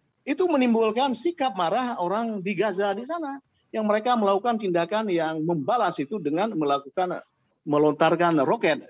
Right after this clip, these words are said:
ke, ke Israel. Jadi mereka sebetulnya tetap sama keinginannya. Jadi mereka tidak mau diutak-atik Al-Aqsa itu. Ketika kemudian itulah,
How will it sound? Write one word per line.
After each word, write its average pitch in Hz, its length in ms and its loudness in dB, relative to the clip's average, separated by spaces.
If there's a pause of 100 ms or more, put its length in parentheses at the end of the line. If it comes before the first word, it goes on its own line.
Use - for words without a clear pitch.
(100)
ke, 135 400 0 (680)
ke 139 100 0
Israel. 151 640 0 (320)
Jadi 247 160 -2
mereka 269 400 0
sebetulnya 220 560 -2 (160)
tetap 220 400 -4 (800)
sama 175 840 2
keinginannya. 156 840 2
Jadi 151 220 -2
mereka 170 320 -2
tidak 143 260 -4
mau 175 320 0
diutak-atik 123 920 -4
Al-Aqsa 120 580 0
itu. 180 240 0
Ketika 220 380 2
kemudian 202 400 2
itulah, 180 400 0